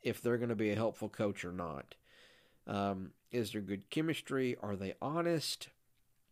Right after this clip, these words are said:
Is there candor? Do they take jest? Are they stuck up? Are they stiff? Do they not have personality? All those sorts of things. And, and, and as you begin to sit and listen, you, you'll, you'll see those things. And, and if they are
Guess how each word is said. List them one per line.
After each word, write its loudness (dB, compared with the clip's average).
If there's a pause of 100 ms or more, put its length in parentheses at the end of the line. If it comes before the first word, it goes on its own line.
(640)
Is -4
there 0
candor? 2
Do 0
they 0
take -4
jest? 2
Are -2
they 0
stuck -2
up? 6 (500)
Are 0
they 0
stiff? 4 (400)
Do -12
they -4
not 4
have 0
personality? 4 (100)
All 6
those 6
sorts -2
of -8
things. -6
And, -4
and, -4
and -2
as 2
you 6
begin 2
to 4
sit 4
and -2
listen, 2
you, -2
you'll, 2
you'll 4
see 2
those 2
things. -8 (920)
And, 2
and 6
if 6
they 8
are 8